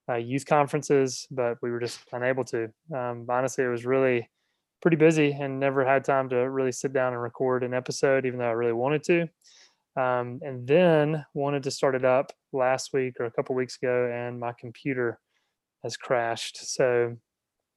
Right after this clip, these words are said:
good thing is it's just the screen. Um, and, uh, hopefully they can get that repaired and get that back to me. So no hard drive issues or anything like that. But we're not just gonna talk about my computer and all the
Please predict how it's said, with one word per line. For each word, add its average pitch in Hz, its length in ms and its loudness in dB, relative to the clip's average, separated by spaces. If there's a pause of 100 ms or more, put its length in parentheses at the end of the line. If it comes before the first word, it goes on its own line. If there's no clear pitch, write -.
(260)
good 165 160 4
thing 170 140 6
is 147 220 6
it's 131 160 -6
just - 240 -4
the 127 100 -2
screen. 135 600 -6 (480)
Um, 120 400 -8 (580)
and, 120 320 -6
uh, 120 200 0
hopefully 127 280 -2
they 123 80 0
can 127 80 -6
get 127 140 -6
that 131 240 0 (100)
repaired 139 380 2
and 131 40 -4
get 131 120 -4
that 139 120 2
back 131 220 2
to 139 120 -6
me. 139 120 -6
So 131 180 -4
no 127 220 -4
hard 127 240 -2
drive 123 240 -2
issues 127 420 -6
or 135 60 -8
anything 127 240 -10
like 120 200 -8
that. 131 220 -2
But 147 260 4 (920)
we're 151 80 2
not 139 160 4
just 131 120 -6
gonna 143 140 0
talk 139 240 4
about 147 140 6
my 135 120 2
computer 143 540 2
and 131 80 0
all 127 120 2
the 123 220 0